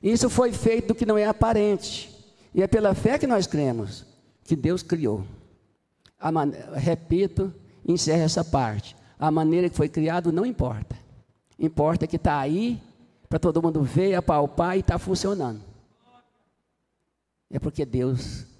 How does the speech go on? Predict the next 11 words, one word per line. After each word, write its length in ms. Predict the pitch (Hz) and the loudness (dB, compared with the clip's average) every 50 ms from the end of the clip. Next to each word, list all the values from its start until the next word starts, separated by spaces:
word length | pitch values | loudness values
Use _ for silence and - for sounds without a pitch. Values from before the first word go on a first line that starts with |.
| _ _ _ _ _ _ _ _ _ - | _ _ _ _ _ _ _ _ _ -6
existe. 680 | 139 135 101 95 87 - - - - - - - - - _ - _ _ _ _ _ _ _ _ _ _ | -4 -4 -4 -4 -8 -12 -14 -16 -18 -18 -20 -20 -20 -20 _ -20 _ _ _ _ _ _ _ _ _ _
Foi 200 | - 131 143 147 | -10 -8 -6 -6
Ele 120 | 139 143 | -6 -6
que 160 | 143 - 135 | -6 -6 -8
fez 720 | 127 - - 175 185 202 202 202 208 - - - - - - - _ _ _ _ _ _ _ _ _ _ _ _ | -8 -4 -2 0 2 2 2 0 -4 -8 -12 -14 -20 -20 -20 -20 _ _ _ _ _ _ _ _ _ _ _ _
e, 360 | - - 151 156 - - 156 160 | -8 -6 -4 -4 -4 -6 -8 -6
e 40 | |
está 260 | 156 156 - - 175 165 | -6 -8 -6 -4 -6 -6
dirigindo. 760 | 143 143 202 240 233 208 147 117 117 127 120 110 92 - - - - - - - - _ _ _ _ _ _ _ _ _ _ _ _ _ _ _ _ _ _ _ _ _ _ _ - - - - - - - - - - - - - _ - _ _ _ _ _ _ _ _ _ _ _ _ _ _ _ _ _ _ _ _ _ _ _ _ _ _ _ _ _ _ _ _ _ _ _ _ _ _ _ _ _ _ _ _ _ _ _ _ | -4 -6 -6 -6 -6 -6 -6 -6 -6 -4 -6 -6 -8 -10 -12 -14 -16 -20 -20 -20 -20 _ _ _ _ _ _ _ _ _ _ _ _ _ _ _ _ _ _ _ _ _ _ _ -20 -20 -20 -20 -20 -20 -20 -20 -20 -20 -20 -20 -20 _ -20 _ _ _ _ _ _ _ _ _ _ _ _ _ _ _ _ _ _ _ _ _ _ _ _ _ _ _ _ _ _ _ _ _ _ _ _ _ _ _ _ _ _ _ _ _ _ _ _
Verso 540 | - - 127 131 170 170 180 185 185 - 190 | -10 -6 -4 -2 0 0 0 -2 -2 -4 -8
quatro. 600 | - - - 131 127 113 113 113 - - - - | -8 -4 -2 -2 0 0 -4 -4 -4 -6 -6 -6